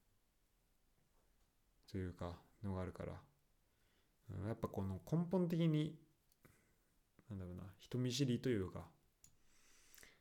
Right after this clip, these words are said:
なので、あんまりね、こっちからこう、ガツガツ、まあ、行くってことは、うん、まあ、あんまないんだけど、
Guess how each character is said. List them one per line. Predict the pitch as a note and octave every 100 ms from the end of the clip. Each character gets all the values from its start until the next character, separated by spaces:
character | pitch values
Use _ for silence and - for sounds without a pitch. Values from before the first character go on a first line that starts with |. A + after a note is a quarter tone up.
| - _ B2
な | B2+
の | A2+
で、 | G2+
あ | G2
ん | D#3
ま | G3+
り | G3
ね、 |
こ | F3+ E3+
っ |
ち | F3
か | F3+
ら | C3 A2+
こ | G#2 G2+ F#2+ F#2 F#2 F2+
う、 |
ガ | G2+
ツ | G2
ガ | C#3+
ツ、 | C#3 C#3+ B2+ A#2+ C3 - - - - - - -
ま | A#2+
あ、 |
行 | A2+
く | - C3+
っ |
て | C#3 G#2+
こ | F#2+
と | F#2 F2+
は、 | F2 F2 - _ _ _ _ _ _ _ _ _ _ _ _ _ _ _ _ _ _ _ _ -
う |
ん、 | G#2 F#2+ F#2 F2+ F2+ F2 F2 F2 F2 F2+
ま |
あ、 | G2
あ |
ん | A#2+
ま |
な | C3
い | C#3+
ん | A2+ G2 - G2
だ | F#2 F#2+
け | F#2+
ど、 | F#2